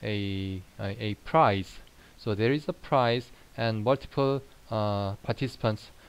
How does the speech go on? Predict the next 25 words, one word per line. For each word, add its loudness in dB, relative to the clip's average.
are 0
competing -2
to -4
win 0
the 0
prize. 0
Okay, -4
so 0
i-, -4
in, -2
in 0
this 0
context, -2
tournament 0
is -2
just -4
some -4
sort -2
of -6
ton-, 0
some, -4
some -4
sort 0
of -8
competition. -2